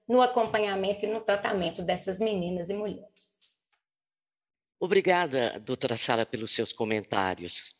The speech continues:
Speaker 2: Nessa pesquisa, também nós percebemos que, para sessenta e sete por cento das mulheres e homens entrevistados, algumas vítimas não buscam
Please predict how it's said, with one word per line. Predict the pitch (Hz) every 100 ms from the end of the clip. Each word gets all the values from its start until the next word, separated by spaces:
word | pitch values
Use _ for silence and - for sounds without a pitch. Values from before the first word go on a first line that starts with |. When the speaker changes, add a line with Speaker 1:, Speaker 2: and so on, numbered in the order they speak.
| - - -
Speaker 2:
Nessa | 117 220 - 107
pesquisa, | 117 - 170 170 113 101 87 90 - - - -
também | 196 160 190 208 165 104 71 _ - - _ _ -
nós | 175 156 -
percebemos | - 143 131 104 143 139 113 101 - -
que, | - 123 - _ _ - -
para | - 185
sessenta | - 185 - 269 285 -
e | 208
sete | - - 180 190 - -
por | 135
cento | - - 196 185 - - 104 -
das | - 180 147
mulheres | 147 143 180 156 131 -
e | 160 156
homens | 156 139 123 113
entrevistados, | 117 120 113 95 - 165 156 120 98 95 - - - -
algumas | 175 180 196 208 196
vítimas | 208 - 180 175 -
não | 170 208 226 240 226
buscam | 156 190 185 - - 123